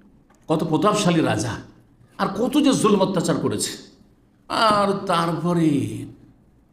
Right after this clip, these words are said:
সুবহানাল্লাহ, সে যেই সকালে বেরিয়েছিল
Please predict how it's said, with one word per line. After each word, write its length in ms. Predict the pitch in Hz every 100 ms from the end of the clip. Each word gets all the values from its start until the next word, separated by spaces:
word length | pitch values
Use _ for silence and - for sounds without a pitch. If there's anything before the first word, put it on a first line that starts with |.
| _
সুবহানাল্লাহ, 1000 | - 175 139 127 147 135 127 110 104 110 - - _ _ -
সে 180 | - 156
যেই 220 | 214 269
সকালে 460 | - 226 226 220
বেরিয়েছিল 760 | 202 208 269 294 - 226 170